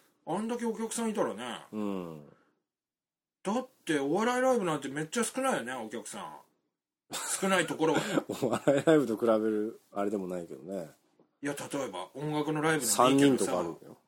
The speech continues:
Speaker 1: 音楽のライブとかでも百人とかでやってるわけじゃん、
Speaker 2: うん。
Speaker 1: 結局。
Speaker 2: うん。
Speaker 1: 一万人から来てんだよ、毎日。
Speaker 2: うん。
Speaker 1: 東京ドームだと五万、五万人ぐらい来てんのかな。
Speaker 2: そうね。
Speaker 1: あれ絶対うまいことやったら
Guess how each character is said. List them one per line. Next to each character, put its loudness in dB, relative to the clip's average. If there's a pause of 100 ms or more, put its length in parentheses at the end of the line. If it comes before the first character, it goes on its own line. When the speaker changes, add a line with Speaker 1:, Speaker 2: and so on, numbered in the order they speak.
(720)
Speaker 1:
音 -2
楽 2
の 2
ラ 2
イ 4
ブ -4
と -6
か -8
で -10
も -12
百 -8
人 -4
と -8
か -10
で -12
や -8
っ -14
て -6
る 0
わ -2
け -6
じ -10
ゃ -12
ん、 -18
Speaker 2:
う -6
ん。 -4
Speaker 1:
結 -6
局。 -14
Speaker 2:
う -12
ん。 -20
Speaker 1:
一 -6
万 -4
人 -8
か 2
ら 0
来 -14
て -4
ん -4
だ -8
よ、 -8
毎 -10
日。 -12 (160)
Speaker 2:
う -10
ん。 -14 (640)
Speaker 1:
東 -2
京 0
ド 2
ー 2
ム 0
だ 0
と -6
五 -8
万、 -8 (600)
五 -8
万 -4
人 -4
ぐ -2
ら -2
い -8
来 -12
て -10
ん -8
の -16
か -18
な。 -16
Speaker 2:
そ -12
う -2
ね。 -6 (2250)
Speaker 1:
あ -6
れ -6
絶 -4
対 2
う 2
ま 2
い 2
こ 2
と -4
や -4
っ -8
た -4
ら -4